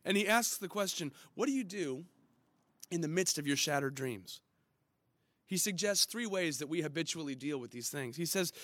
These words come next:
"Some people distill all our frustration into a core of bitterness and resentment," right?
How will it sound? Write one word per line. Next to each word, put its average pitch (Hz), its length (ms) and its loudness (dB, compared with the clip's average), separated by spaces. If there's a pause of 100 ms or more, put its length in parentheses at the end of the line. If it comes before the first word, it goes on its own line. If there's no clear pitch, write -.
(160)
"Some 262 320 6
people 202 260 2
distill 202 800 4
all 208 260 4
our 190 120 6
frustration 190 880 0 (460)
into 185 340 4
a 165 60 6
core 220 580 2
of 147 360 -2
bitterness 220 720 6 (360)
and 180 160 6
resentment," 147 600 2 (500)
right? 170 240 -4